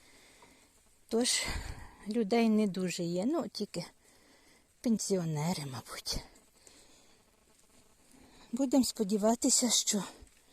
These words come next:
мої грибочки, як завжди, мене чекають. Побажайте мені успіху.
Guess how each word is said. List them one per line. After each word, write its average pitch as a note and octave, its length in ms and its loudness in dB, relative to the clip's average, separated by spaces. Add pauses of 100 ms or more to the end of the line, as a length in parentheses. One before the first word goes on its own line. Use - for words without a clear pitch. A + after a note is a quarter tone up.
(580)
мої G#3 320 2
грибочки, G3+ 760 0 (440)
як F3+ 220 -2
завжди, G#3 540 -4 (760)
мене G3+ 300 2
чекають. - 840 -4 (280)
Побажайте G3 680 2
мені F#3 360 0 (720)
успіху. - 580 -8